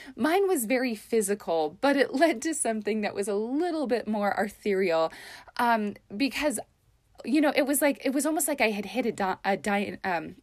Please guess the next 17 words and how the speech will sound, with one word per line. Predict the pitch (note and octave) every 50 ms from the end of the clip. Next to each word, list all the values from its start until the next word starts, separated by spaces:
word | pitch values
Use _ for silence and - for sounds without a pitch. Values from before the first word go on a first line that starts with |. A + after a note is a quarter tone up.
| _ -
a | G3
domino. | - A3+ A#3 C#4+ C4+ A3+ F3+ D3+ - - - _ _ _ _ _ _ _ _ _ _ _ _ _ _ _ _ _ _ _ _ _ _ -
Once | A#3+ C4 D4+ D#4 D4+ -
I | D4+ C4+
realized | B3+ F#3+ A3+ A#3+ C4+ B3+ G3+ E3+ D#3+ F3 A3+ - - - - - - - - - - - - - _ _ _ _ _ _ _ -
I | G#3 A3 G#3+
could | - A#3 A#3+
just | - G#3+ G#3+ - -
cover | - - A3+ G3+ A3+ A#3
up | G#3+ - -
my | G3 G3
range | F#3 F#3+ F#3+ F#3+ G3 G3+ G3 -
top | A3 G3 - - - - _ - -
and, | G3 F#3 F3+ F3 - -
and | F#3+ G3 F#3
not | F#3 F#3+ F#3+ G3 F#3
really | G#3 F#3 F#3 F3+ E3+ D#3+ C3+